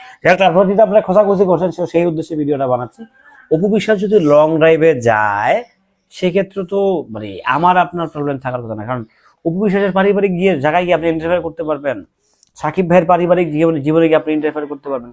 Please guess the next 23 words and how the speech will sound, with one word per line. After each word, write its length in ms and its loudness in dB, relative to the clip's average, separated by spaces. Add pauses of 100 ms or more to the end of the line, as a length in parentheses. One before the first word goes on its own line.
So 60 -12
এইগুলো 300 -4
কথাবার্তা 460 -2
বলে 360 -2 (560)
আসলে 260 -2
হুদায় 240 0
হাসির 300 -4
পাত্র 200 -2
হইতেছেন 260 -4
আপনারা। 380 -16 (220)
সাকিব 400 -10
খান 100 -4
অপু 180 -4
বিশ্বাস 260 -2
যদি 160 -4
লং 220 -4
ড্রাইভে 280 -2
যায়, 160 0
যাবে, 300 0 (880)
যাবে, 420 4
প্রবলেমটা 420 2
কোথায়? 300 -2
যাবে। 400 0